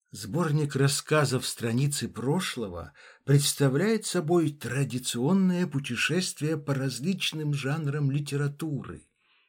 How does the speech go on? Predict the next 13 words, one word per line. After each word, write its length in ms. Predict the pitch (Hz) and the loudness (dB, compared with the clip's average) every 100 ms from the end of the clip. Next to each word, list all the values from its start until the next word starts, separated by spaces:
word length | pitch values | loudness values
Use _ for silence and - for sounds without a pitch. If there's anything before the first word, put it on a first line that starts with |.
| _ | _
Представленные 920 | - 135 - 143 135 110 110 110 113 | -4 -2 0 2 2 0 -2 -2 -2
в 80 | 107 | -2
нём 320 | 123 143 139 | 2 4 2
произведения 1000 | 131 123 110 107 117 170 208 135 101 - - - - | 0 -4 -4 -6 -4 -2 -4 -4 -8 -14 -20 -20 -12
охватывают 760 | - - 117 139 139 117 117 117 | -8 -6 0 0 0 -4 -4 -6
фантастику, 1040 | - 110 92 - 143 147 - 175 - 160 160 | -8 -10 -10 -6 -4 -4 -6 -10 -10 -6 -4
мистику 920 | 143 101 143 160 - 180 - 190 190 - - | -4 0 0 0 -4 -8 -6 -2 -2 -4 -14
и 160 | - 180 | -2 -2
современную 1080 | 185 175 160 196 214 233 202 139 107 95 90 | 0 -2 0 4 6 6 4 2 0 -4 -8
прозу. 680 | - 110 104 87 - - _ _ _ _ _ _ _ _ _ _ _ | -6 -4 -4 -8 -14 -18 _ _ _ _ _ _ _ _ _ _ _
Захватывающие 1500 | - 147 147 - 131 180 214 180 165 156 147 143 - 156 143 | -2 4 4 2 2 4 2 -2 -4 -2 0 0 0 2 2
фантастические 1160 | 139 147 143 143 139 - 180 - 143 - 131 127 | 4 4 4 2 0 0 -4 -2 -4 -2 -2 -2
рассказы 840 | 120 117 - 180 185 101 90 - | -2 -4 -4 -2 -2 -4 -8 -10